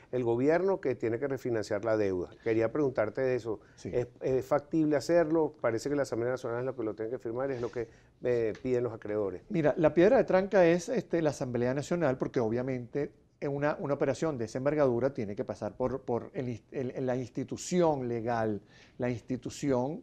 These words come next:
Speaker 2: que todos los venezolanos fuimos y la escogimos, que es la Asamblea Nacional. Y los acreedores y los bonistas están pidiendo como primer paso eso,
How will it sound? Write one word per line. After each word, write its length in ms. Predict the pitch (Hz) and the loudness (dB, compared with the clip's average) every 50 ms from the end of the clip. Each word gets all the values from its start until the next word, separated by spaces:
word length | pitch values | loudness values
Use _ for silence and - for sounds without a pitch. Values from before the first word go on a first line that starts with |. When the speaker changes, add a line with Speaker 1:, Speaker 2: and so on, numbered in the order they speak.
| - | -12
Speaker 2:
que 140 | _ - 123 | _ -8 -8
todos 420 | 120 - - 135 120 120 123 135 143 | -6 0 2 4 4 6 6 6 4
los 120 | 156 139 | 4 2
venezolanos 640 | 139 131 120 107 - 117 107 104 98 104 120 131 - | 0 -4 -4 -4 -6 -6 -4 -4 -4 -4 -6 -8 -8
fuimos 520 | - 143 139 127 120 117 131 160 - - - - - _ _ | -4 -4 -2 -2 -2 -4 -6 -8 -8 -12 -20 -20 -20 _ _
y 60 | - | -4
la 100 | 127 120 | -4 -4
escogimos, 440 | - - 127 120 240 294 277 165 123 | -4 -4 -4 -4 -4 -2 -2 -2 -2
que 100 | - 113 | -2 -2
es 20 | |
la 60 | 104 123 | -2 -2
Asamblea 500 | - 151 131 113 107 110 113 120 123 123 | -2 -4 -6 -4 -2 -2 -2 -2 -4 -6
Nacional. 580 | 120 113 - - - 104 95 92 98 90 - - _ _ _ - - - - - - - | -6 -10 -12 -12 -14 -14 -14 -14 -14 -18 -20 -20 _ _ _ -20 -20 -20 -20 -20 -8 -4
Y 100 | 254 247 | 2 4
los 140 | 247 233 | 4 4
acreedores 480 | 233 233 254 254 254 208 170 165 165 190 | 4 2 2 4 8 10 10 10 8 6
y 40 | 202 | 4
los 80 | 190 160 | 4 2
bonistas 340 | 143 131 131 123 - 131 - | 2 -2 -4 -4 -4 -6 -4
están 200 | - 135 123 117 | -4 -6 -2 0
pidiendo 440 | 160 147 143 151 147 147 156 156 | 0 0 0 0 0 0 -2 2
como 240 | - 165 156 156 151 | 2 2 2 2 0
primer 340 | 151 165 160 156 185 208 180 | 0 0 2 2 2 2 4
paso 300 | - 160 143 - 185 170 | 4 2 2 4 2 2
eso, 300 | 135 113 - - 151 160 | 2 2 0 -4 -8 -8